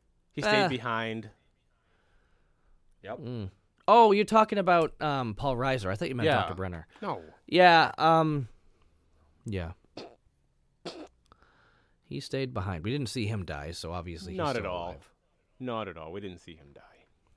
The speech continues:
Speaker 3: I mean,
Speaker 2: Yeah.
Speaker 3: he's locked in a room with a, with a lab full of demo god-, demo
Speaker 2: I, I
Speaker 3: dogs.
Speaker 2: think those demo dogs all followed, especially when, when
Speaker 1: The
Speaker 2: Will
Speaker 1: phone
Speaker 2: woke
Speaker 1: rang.
Speaker 2: up and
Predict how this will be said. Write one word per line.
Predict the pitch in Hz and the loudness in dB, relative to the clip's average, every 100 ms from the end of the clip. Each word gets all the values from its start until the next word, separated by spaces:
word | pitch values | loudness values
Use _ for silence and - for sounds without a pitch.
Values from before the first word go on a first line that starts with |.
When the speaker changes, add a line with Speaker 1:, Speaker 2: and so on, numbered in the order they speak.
| _ _ _ _ _ _ 131 | _ _ _ _ _ _ -14
Speaker 3:
I | |
mean, | 120 | -12
Speaker 2:
Yeah. | 107 | -10
Speaker 3:
he's | 107 | -10
locked | 131 131 - | -6 -6 -8
in | 131 | -12
a | 120 | -10
room | 123 113 | -10 -12
with | 98 | -16
a, | 95 _ _ _ _ _ _ _ _ _ _ _ _ _ - - - | -18 _ _ _ _ _ _ _ _ _ _ _ _ _ -20 -20 -20
with | 120 | -18
a | 107 | -16
lab | 101 110 117 208 - | -12 -8 -6 -8 -12
full | - 123 107 | -10 -8 -8
of | 90 - _ _ _ - | -12 -18 _ _ _ -16
demo | 104 95 | -14 -14
god-, | 82 78 76 _ - | -18 -20 -20 _ -8
demo | 110 | -4
Speaker 2:
I, | |
I | - - 147 | -4 -2 -2
Speaker 3:
dogs. | 165 | 0
Speaker 2:
think | 185 | -2
those | 175 151 | -2 -2
demo | 147 143 | -2 -2
dogs | 135 135 123 117 | -2 -2 -4 -4
all | 113 95 | -2 -2
followed, | 92 127 120 104 92 87 - - | -4 -4 -4 -2 -4 -8 -14 -16
especially | 120 - 135 147 123 | -8 -4 -4 -4 -4
when, | 107 101 95 87 | -4 -4 -6 -8
when | 113 110 | -8 -6
Speaker 1:
The | 110 | -4
Speaker 2:
Will | 110 | -2
Speaker 1:
phone | 120 113 | 0 0
Speaker 2:
woke | 107 | -2
Speaker 1:
rang. | 101 98 | -2 -2
Speaker 2:
up | 104 98 | -6 -6
and | 87 82 | -10 -12